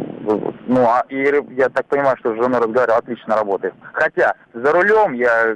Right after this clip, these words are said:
интересовался, за рулем Rapid обогнал всех своих конкурентов. Вы, правда, Hyundai Solaris не сказали, вот, но обогнал всех, э, и Renault, и Hyundai,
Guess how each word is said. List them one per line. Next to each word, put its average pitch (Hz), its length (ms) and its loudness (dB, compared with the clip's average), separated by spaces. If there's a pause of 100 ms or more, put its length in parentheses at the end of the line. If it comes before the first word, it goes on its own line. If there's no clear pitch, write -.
(100)
интересовался, 135 960 0
за 123 100 0
рулем 156 360 2
Rapid 123 500 -2
обогнал 131 600 0 (100)
всех 131 280 -2
своих 120 200 2
конкурентов. 147 640 0
Вы, 117 100 -2
правда, 120 420 0
Hyundai 120 340 0
Solaris 160 340 2
не 107 120 -8
сказали, 101 380 0 (400)
вот, 104 300 2 (100)
но 135 280 2
обогнал 139 560 0
всех, 180 280 -2 (220)
э, 104 560 0 (260)
и 117 60 -6
Renault, 127 500 2
и 104 300 0
Hyundai, 117 400 0